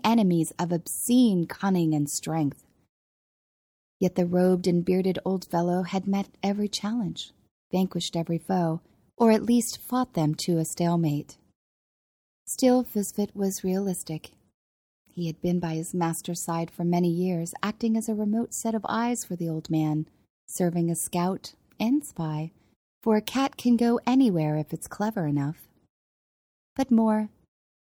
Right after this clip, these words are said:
Thisfit was sometimes his master's conscience, offering quiet counsel on tangled matters, or,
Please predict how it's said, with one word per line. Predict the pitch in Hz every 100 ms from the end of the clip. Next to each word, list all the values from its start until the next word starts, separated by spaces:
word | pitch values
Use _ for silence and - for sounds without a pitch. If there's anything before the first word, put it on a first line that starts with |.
| _
Thisfit | 254 240 - 240 -
was | 220 -
sometimes | 214 - 208 208
his | 214 -
master's | 196 190 185 - 202
conscience, | - 196 190 170 160 160 - _ _ _ _ _ _ -
offering | 180 175 185 180
quiet | - 190 185 180
counsel | - - 175 175 - 165 165
on | 156
tangled | 160 - 180 165 160
matters, | 160 156 160 160 170 - _ _ _
or, | 262 262 294